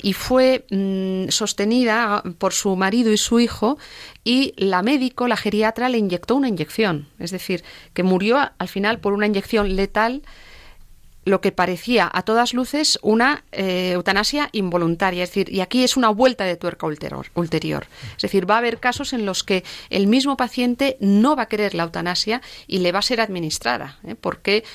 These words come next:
su familia o porque lo ha manifestado con anterioridad. Eh, personalmente, respecto a la sentencia, aunque no me la he leído, eh, creo que, mm, digamos, el que la geriatra no haya padecido ningún tipo de responsabilidad en esta acción, eh, de alguna manera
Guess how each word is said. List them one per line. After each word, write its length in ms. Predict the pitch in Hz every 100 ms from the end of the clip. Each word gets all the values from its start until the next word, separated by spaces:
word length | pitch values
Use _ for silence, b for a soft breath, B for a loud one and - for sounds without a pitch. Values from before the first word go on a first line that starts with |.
| B
su 180 | - 170
familia 520 | 180 196 214 240 -
o 140 | 180
porque 220 | 180 180 170
lo 80 |
ha 40 | 175
manifestado 640 | 185 175 175 - 170 175
con 140 | 175 160
anterioridad. 640 | 160 165 165 156 156 151 B B B B B B -
Eh, 680 | 185 180 170 170 170 180 175
personalmente, 460 | 180 202 220 226
respecto 400 | 208 - 185 185
a 20 |
la 100 | 175
sentencia, 520 | 170 175 190 185 202 190
aunque 300 | 180 165 175
no 100 | 196
me 100 | 190
la 120 | 175
he 20 |
leído, 480 | 170 180 185 202 -
eh, 500 | 175 170 170 165 - -
creo 340 | 180 190 196
que, 220 | - 185
mm, 500 | - 196 175 175 170
digamos, 400 | 175 175 180 175
el 80 | 165
que 80 | 170
la 100 | 165
geriatra 640 | - 170 180 190 175 165 B B B -
no 220 | 185 196
haya 180 | 196 185
padecido 380 | 175 165 196
ningún 280 | 175 175 185
tipo 200 | 190 190
de 80 | 180
responsabilidad 680 | 175 - 170 175 170 175 175
en 80 |
esta 200 | 175 -
acción, 360 | 165 - 185 208 B B B B
eh, 100 | 180
de 80 | 165
alguna 220 | 170 190
manera 400 | 190 190 202